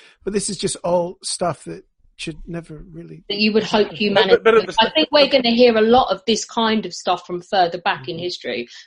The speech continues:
Speaker 2: but your argument is we should have grown out of it by nineteen ninety-four.
Speaker 1: Well, you know, this, th-, I think, I think the idea I should have really led on is ninety-four was, it, you know, th-, th-, that early nineties, it was supposed to be post-history.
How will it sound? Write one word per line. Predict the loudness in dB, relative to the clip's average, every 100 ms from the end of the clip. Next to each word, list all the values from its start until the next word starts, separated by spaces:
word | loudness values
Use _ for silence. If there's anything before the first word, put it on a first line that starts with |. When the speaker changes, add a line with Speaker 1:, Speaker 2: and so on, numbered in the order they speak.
| 0
Speaker 2:
but | 0 2
your | 4 6
argument | 6 6 2 -6 -6
is | -8 -8
we | -8
should | -8 -8
have | -6
grown | -4 -4
out | -6 -6
of | -8
it | -10
by | -10
nineteen | -10 -12 -14 -16
ninety-four. | -14 -16 -18 -18 -18 -20 _ _ _
Speaker 1:
Well, | 0 2
you | 2
know, | 2
this, | 2 0 -6
th-, | -14 -6
I | -2
think, | 0 -2 -4
I | -10
think | -8 -6
the |
idea | -6 -6 -8
I |
should | -8 -8
have | -8
really | -8 -10 -12
led | -6 -6 -4
on | -8
is | -12 -14 -18 _ _ _ -20 -20 -10
ninety-four | -6 -4 -4 -6 -6 -4 -2 -4
was, | -4 -4 -4 -6
it, | -10 -14 -18 _
you | -10
know, | -10 -10 -12
th-, | -8
th-, | -8 -6
that | -6 -4
early | -6 -6 -6
nineties, | -4 -4 -6 -8
it | -10
was | -8
supposed | -10 -6 -6 -6 -10
to | -8
be | -8 -8
post-history. | -8 -8 -8 -10 -14 -12 -12 -14 -20